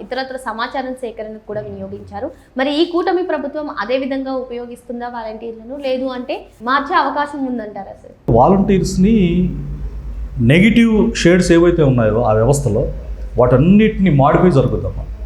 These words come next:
Speaker 2: ప్రజలకు ఉపయోగకరమైనటువంటి పనుల్లోనే ఉపయోగిస్తారు. అంటే ఇప్పుడు అంతకుముందు డేటా చోరీ జరిగింది, అట్లాగా మిస్‌యూజ్ చేయకుండా ప్రజల గోప్యంగా ఉండాల్సిన ఆ డేటాని గత ప్రభుత్వం మిస్‌యూజ్ చేసింది. అలాంటి వాటికి తావులేదు,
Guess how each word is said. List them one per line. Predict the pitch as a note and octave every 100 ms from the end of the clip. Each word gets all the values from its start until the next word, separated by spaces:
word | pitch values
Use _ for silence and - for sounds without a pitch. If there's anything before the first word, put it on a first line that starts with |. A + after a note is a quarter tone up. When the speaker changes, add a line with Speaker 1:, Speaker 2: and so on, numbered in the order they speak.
| - -
Speaker 2:
ప్రజలకు | C3 D3 G3+ G3+
ఉపయోగకరమైనటువంటి | G3 C3+ F3+ G3 G3 F3 F3+ F3 E3+ D#3+
పనుల్లోనే | C#3+ C#3+ D#3 D#3 D#3 G3
ఉపయోగిస్తారు. | D#3 D3+ B2 A2+ G#2+ F#2+ - - - - - -
అంటే | B2+
ఇప్పుడు | D3 D3+
అంతకుముందు | C#3 C#3 D#3 D#3
డేటా | C3+ C#3+ C#3+ D3
చోరీ | C3+
జరిగింది, | A#2+ G#2+ G2 G2 G2 - - - - - - - - - -
అట్లాగా | - F3+ F3 F3 E3
మిస్‌యూజ్ | D3+ C#3+ - F#3+ -
చేయకుండా | D#3 D3+ C#3 C3+
ప్రజల | - C3+ E3 D#3+ C#3+ - -
గోప్యంగా | C3 D3 E3 D#3
ఉండాల్సిన | D3 C3+ C3+
ఆ | B2+
డేటాని | G#2+ B2 C#3 C3+ A2+ G#2 - - - - - - - -
గత | C#3+ D3
ప్రభుత్వం | E3+ F3+ F3 E3+ C#3+
మిస్‌యూజ్ | D#3 C#3+ F3+ C3+
చేసింది. | C3 - F#2+ F2+ -
అలాంటి | A2+ F#3 E3+
వాటికి | D#3+ D#3+
తావులేదు, | C#3 C3+ C3 G#2